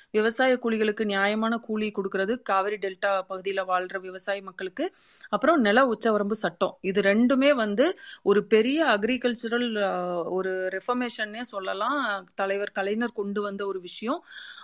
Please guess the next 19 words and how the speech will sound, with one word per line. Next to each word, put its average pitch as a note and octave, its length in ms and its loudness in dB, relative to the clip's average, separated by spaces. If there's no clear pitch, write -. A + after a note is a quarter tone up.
ஆ, G3 400 4
அதே G#3+ 180 0
மாதிரி, B3 440 0
ஆ, G3 380 2
ஆ, G3 260 6
மூடுபடி-, A3+ 600 4
மூணு A#3+ 220 2
படி A#3 240 0
லட்சியம், G#3+ 500 -2
ஒரு G3+ 180 0
படி G#3 220 -2
நிச்சயங்கிற G3 560 -4
அ-, F#3+ 320 0
அண்ணா G#3 480 -2
அவர்கள் F#3+ 460 -4
முன்மொழிந்த G3+ 600 -10
ஒரு F#3+ 160 -12
விஷயமா F#3+ 380 -10
இருக்கட்டும். F3+ 420 -10